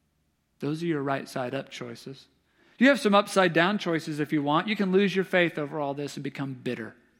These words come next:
You can compromise your faith and quit trying to reflect the love of God and just run to something that's easier.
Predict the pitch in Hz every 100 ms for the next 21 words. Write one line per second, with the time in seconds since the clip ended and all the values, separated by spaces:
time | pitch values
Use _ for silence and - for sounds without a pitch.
0 | _ _ _ _ _ _ _ _ _ _
1 | _ _ _ _ _ _ _ - - -
2 | 208 202 208 190 165 - - 226 254 220
3 | 185 180 160 170 - 185 165 160 151 220
4 | 220 - 196 196 180 170 - 170 170 160
5 | 156 147 147 151 143 139 143 - 151 139
6 | 135 - 127 135 127 120 127 117 117 113